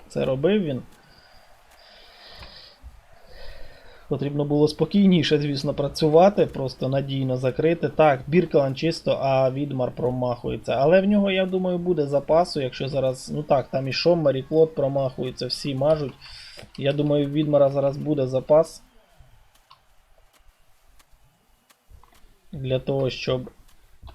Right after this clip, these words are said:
все-таки вийти третім. Так, і він виходить третім там з хорошим відривом. Ну а Богдан Цимбал сьогодні виграє гонку, друзі. Чотири вогнові рубежі на нуль. Е,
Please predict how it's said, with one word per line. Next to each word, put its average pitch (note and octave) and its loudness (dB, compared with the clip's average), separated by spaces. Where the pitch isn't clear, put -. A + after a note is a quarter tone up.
все-таки C3 -4
вийти B2+ -2
третім. B2+ 0
Так, B2 4
і B2+ -4
він C3 -4
виходить C3+ -4
третім B2 -2
там A2 -6
з - -12
хорошим B2 -4
відривом. A#2+ -6
Ну F#3 6
а G3+ 8
Богдан G#3+ 4
Цимбал G#3+ 4
сьогодні G3 0
виграє F#3+ 0
гонку, D#3+ -2
друзі. C3+ -4
Чотири E3 0
вогнові C#3+ -2
рубежі C#3 -6
на C#3 -2
нуль. F3 0
Е, B2+ -2